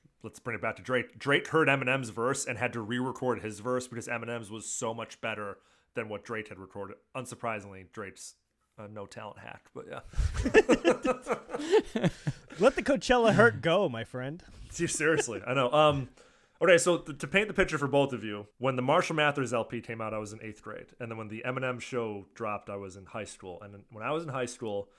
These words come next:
Speaker 1: I played basketball, and I worked at Foot Locker, and I could dunk,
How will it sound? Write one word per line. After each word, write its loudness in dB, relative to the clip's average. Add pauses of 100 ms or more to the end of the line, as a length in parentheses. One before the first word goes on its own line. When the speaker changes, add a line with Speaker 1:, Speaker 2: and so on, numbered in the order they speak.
(680)
Speaker 1:
I -6
played -6
basketball, -4 (260)
and -12
I -6
worked -8
at -10
Foot -6
Locker, -8 (380)
and -12
I -4
could -18
dunk, -6